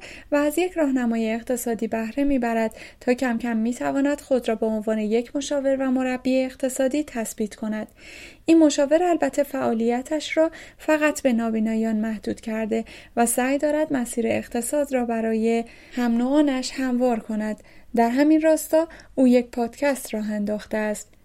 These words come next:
پنی فوروارد نام پادکستی است که کریس تا امروز سی اپیزود از آن را منتشر کرده است.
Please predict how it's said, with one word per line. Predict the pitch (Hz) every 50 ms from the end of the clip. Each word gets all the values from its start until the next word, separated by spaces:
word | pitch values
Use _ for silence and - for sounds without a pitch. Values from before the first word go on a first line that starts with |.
| - - -
پنی | - 359 415 415 381 277
فوروارد | - - 233 226 226 226 226 247 262 269 269 269 - - - - - -
نام | 247 240 254 254 240 247
پادکستی | 247 247 - 262 247 247 - - 302 320 330 - - 359
است | 349 - - -
که | - 320
کریس | 311 - - - 254 240 240 233 -
تا | - 247 240 233
امروز | 233 233 240 240 233 254 269 269 254 - - - - -
سی | - - - - 330 359 370
اپیزود | 370 339 - - 277 240 226 247 240 226
از | 233 226 220 220
آن | 233 226 226 220
را | 220 226 226
منتشر | 226 233 247 247 247 254 247 240 - 254 233
کرده | 233 - 220 214 214 208 196 214
است. | 214 214 214 214 -